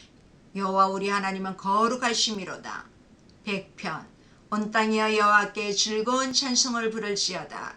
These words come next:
기쁨으로 여호와를 섬기며 노래하면서 그의 앞에 나아갈지어다. 여호와가 우리 하나님이신 줄 너희는 알지어다. 그는 우리를 지으시니요, 우리는 그의 것이니 그의 백성이요, 그의 기르시는 양이로다.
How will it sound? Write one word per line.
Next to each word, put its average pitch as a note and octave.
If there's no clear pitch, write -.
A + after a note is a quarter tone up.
기쁨으로 A3
여호와를 G3
섬기며 F3
노래하면서 F#3+
그의 F#3+
앞에 E3
나아갈지어다. G#3
여호와가 G#3
우리 G#3
하나님이신 A#3
줄 F3
너희는 G3
알지어다. G#3+
그는 G#3+
우리를 G#3+
지으시니요, A#3
우리는 G#3
그의 A3+
것이니 F3
그의 F#3+
백성이요, A3
그의 F#3
기르시는 G3
양이로다. G3